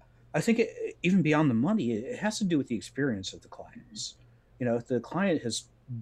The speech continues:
done several productions before, then they know exactly what's expected of them. If they're new to it and they're just kind of trying to feel like, "Hey, I'm running this show, but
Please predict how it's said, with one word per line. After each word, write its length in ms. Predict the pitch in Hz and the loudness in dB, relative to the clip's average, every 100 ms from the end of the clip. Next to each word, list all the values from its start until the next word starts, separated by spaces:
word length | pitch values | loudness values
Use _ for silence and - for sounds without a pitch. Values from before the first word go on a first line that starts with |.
| - | -4
done 360 | 131 123 113 | 0 2 2
several 280 | 107 110 113 | 0 -2 -4
productions 480 | 95 104 113 - 113 | -6 -8 -8 -4 -4
before, 480 | 117 113 135 120 120 _ _ _ _ - - - - | -4 -6 -2 -2 -2 _ _ _ _ -20 -20 -8 2
then 240 | 147 135 | 4 4
they 140 | 143 | 4
know 280 | 139 151 170 | 4 4 4
exactly 320 | 139 127 120 | 2 0 -2
what's 180 | 104 101 | -4 -4
expected 440 | - - 190 - 87 | -6 -4 -2 -2 -8
of 140 | 95 | -10
them. 180 | 82 78 - | -14 -14 -14
If 160 | 110 | -4
they're 280 | 151 139 123 | 2 2 2
new 440 | 120 139 139 151 | 0 2 4 4
to 140 | 143 131 | 4 4
it 200 | 123 120 | 2 0
and 100 | 120 | -2
they're 200 | 113 110 | 0 -2
just 280 | 104 - - - | -4 -12 -12 -4
kind 200 | 135 131 | 0 2
of 140 | 113 - - - - | 0 -4 -20 -20 -10
trying 420 | - 147 151 117 | -2 2 2 0
to 540 | - 123 113 110 98 101 _ _ _ - - _ _ | -2 0 2 0 -2 -10 _ _ _ -20 -20 _ _
feel 240 | - 139 | 2 2
like, 420 | 120 123 113 95 - | 4 2 0 -4 -14
"Hey, 340 | - 139 131 120 | -8 0 0 0
I'm 240 | 123 117 113 | -2 -2 0
running 280 | 139 135 113 | 2 2 0
this 140 | 101 | -4
show, 680 | - - 180 143 107 95 107 _ _ _ _ _ _ - | -8 -4 0 2 0 -2 -8 _ _ _ _ _ _ -2
but 380 | 131 120 113 | 0 2 -2